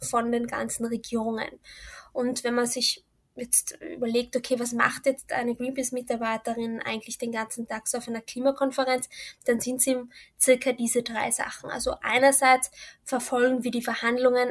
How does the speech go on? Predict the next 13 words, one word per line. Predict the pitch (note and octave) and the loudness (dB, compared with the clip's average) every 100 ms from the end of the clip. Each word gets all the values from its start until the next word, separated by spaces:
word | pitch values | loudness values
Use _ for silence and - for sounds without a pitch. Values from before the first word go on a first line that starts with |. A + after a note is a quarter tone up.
| - | 2
als | A#3 A3+ - - | 2 2 2 2
Observer, | B3+ - - A#3 A3 A3+ A3 | 0 2 4 6 6 4 0
also | A3 A3 | -2 0
als | G#3+ | 0
BeobachterInnen. | - B3 B3+ A#3 A3+ - - A3 A#3 A3+ C#4 D#4 E4 - - - | -2 -2 0 2 0 0 -4 -4 -2 4 6 4 0 -8 -16 -12
Das | - - | -2 0
heißt, | A3 - | 0 -4
wir | - | -8
können | - B3 C#4 C#4 | -2 6 6 6
in | C4 | 0
die | B3+ | -2
Verhandlungen, | B3 A#3+ A#3+ B3 A#3+ A#3+ A3 | -2 0 0 2 2 0 -2
wo | A3 A#3 C4 | 2 4 4